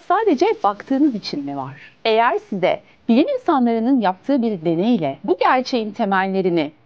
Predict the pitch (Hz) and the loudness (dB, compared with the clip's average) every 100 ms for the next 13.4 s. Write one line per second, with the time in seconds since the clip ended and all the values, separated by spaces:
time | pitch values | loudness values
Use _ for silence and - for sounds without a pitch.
0 | _ 185 196 247 233 226 240 320 269 170 | _ -4 -4 -4 2 2 2 0 0 0
1 | 160 170 208 - _ 190 262 - 262 226 | -2 -4 -4 -6 _ -2 -2 -2 -2 -2
2 | 202 214 359 _ _ _ _ - 370 - | -4 -6 -10 _ _ _ _ -2 -2 2
3 | 233 320 254 226 214 214 214 214 _ - | 2 2 0 -4 -2 -2 -2 -4 _ -2
4 | 220 285 277 202 202 190 220 240 202 185 | 2 2 2 0 0 0 -2 0 0 2
5 | 196 180 170 156 131 135 - 240 247 302 | 0 -2 -4 -4 -6 -10 0 4 4 4
6 | 330 - - 277 247 262 254 254 196 180 | 0 -2 0 0 2 0 0 2 2 2
7 | 185 190 - 170 180 175 165 160 165 - | -2 -4 -6 -4 -4 -4 -4 -2 -4 -2
8 | 160 165 226 262 294 220 190 170 190 180 | -2 -2 -2 0 0 0 -2 -4 -2 -2
9 | 180 180 170 170 185 240 185 165 165 156 | -2 -2 -4 -2 -2 -2 -4 -6 -8 -12
10 | - - 185 247 403 226 214 233 226 180 | -16 -8 -2 2 2 2 2 2 0 0
11 | 220 349 220 190 170 175 165 160 156 - | 0 0 2 0 0 0 0 0 -2 -2
12 | 160 269 208 196 202 254 262 269 220 220 | -2 0 0 0 0 -4 -2 -2 -2 -2
13 | 254 - 208 208 | -6 -6 -6 -6